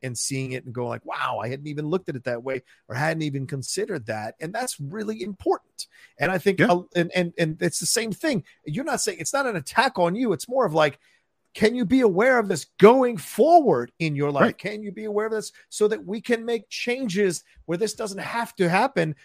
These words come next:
Speaker 1: so that future generations that are coming behind us won't have to deal with this nonsense, so that we can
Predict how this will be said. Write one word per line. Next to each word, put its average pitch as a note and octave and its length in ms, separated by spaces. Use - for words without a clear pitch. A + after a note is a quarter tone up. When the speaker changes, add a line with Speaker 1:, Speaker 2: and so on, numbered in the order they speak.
Speaker 1:
so - 160
that G#3+ 180
future A#3+ 380
generations G3 680
that E3+ 80
are E3 60
coming F3+ 320
behind F#3 400
us D3+ 240
won't A#3 240
have B3+ 180
to G#3 80
deal B3+ 320
with A#3+ 140
this - 240
nonsense, G#2 580
so G3 200
that G#3+ 160
we A3 120
can A3+ 140